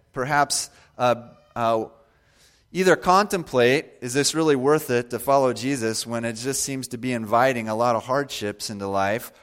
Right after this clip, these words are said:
Or just through the, that natural thing that goes on inside of us that,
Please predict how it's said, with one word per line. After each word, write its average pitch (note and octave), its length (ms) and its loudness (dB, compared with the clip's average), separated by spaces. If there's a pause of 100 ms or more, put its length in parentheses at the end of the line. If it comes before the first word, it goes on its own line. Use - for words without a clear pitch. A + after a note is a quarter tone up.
(140)
Or F#3 260 2
just D3+ 500 2
through E3 300 2
the, A#2+ 380 4 (200)
that B2+ 220 2
natural B2+ 560 0
thing D3 280 -4
that B2+ 100 -6
goes C3+ 260 0
on C#3 180 2
inside C#3 400 0
of A2 120 0
us A#2+ 240 0
that, A2+ 340 0